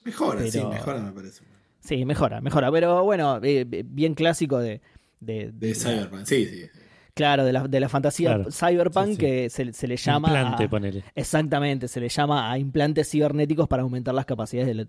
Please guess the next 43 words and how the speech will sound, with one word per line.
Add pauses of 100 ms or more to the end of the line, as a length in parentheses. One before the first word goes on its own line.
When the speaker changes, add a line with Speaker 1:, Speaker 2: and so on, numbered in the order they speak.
(120)
Speaker 2:
humanas,
digamos,
¿no?
Bueno,
tenés
de
esos
y
yo
todavía
<laughs>
no
agarré
ninguno,
así
que
imagínense
lo,
lo
poco,
lo
poco
que
jugué. (560)
Pero
nada,
me
quedo
con
eso,
con
que
las
dos
o
tres
horas
que
jugué
la
pasé
muy
bien.